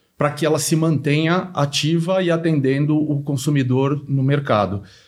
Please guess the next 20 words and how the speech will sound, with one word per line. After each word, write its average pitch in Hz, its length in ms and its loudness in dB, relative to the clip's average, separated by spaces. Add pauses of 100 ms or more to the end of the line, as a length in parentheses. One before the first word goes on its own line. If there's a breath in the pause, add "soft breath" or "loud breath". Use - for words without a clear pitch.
(120)
Thalita 123 300 2
mencionou 127 380 2
fintechs, 123 640 0
né? 131 300 0 (240 loud breath)
A - 60 -10
gente 113 200 -2
conversou 123 360 2
um 131 40 2
pouquinho, 131 360 0
você 123 240 -2
pegava 120 440 0
no 120 100 2
passado 123 420 0
e 123 60 -2
tinha 135 160 -4
uma 131 120 0
agência 123 360 0
em 123 60 -2
cada 123 240 -2
esquina, 98 540 -6